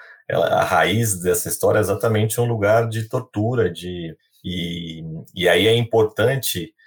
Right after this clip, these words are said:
esse processo todo de ressignificação, é olhar pro, pro trabalho de uma forma diferente, né? Que esse trabalho, ele, ele,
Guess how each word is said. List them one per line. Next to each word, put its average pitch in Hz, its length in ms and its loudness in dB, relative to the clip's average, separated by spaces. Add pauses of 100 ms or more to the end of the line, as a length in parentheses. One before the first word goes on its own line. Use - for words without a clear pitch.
(200)
esse - 240 -4
processo 98 420 0
todo 104 220 0
de 92 80 -4
ressignificação, 87 1200 0 (600)
é - 160 6
olhar 139 380 6
pro, 151 540 2
pro 113 100 -6
trabalho 120 460 2
de 147 80 -2
uma 151 120 0
forma 151 460 0
diferente, 147 640 -6
né? 92 100 -2
Que - 120 -10
esse 98 120 -6
trabalho, 98 380 2
ele, 120 220 -4
ele, 98 600 -4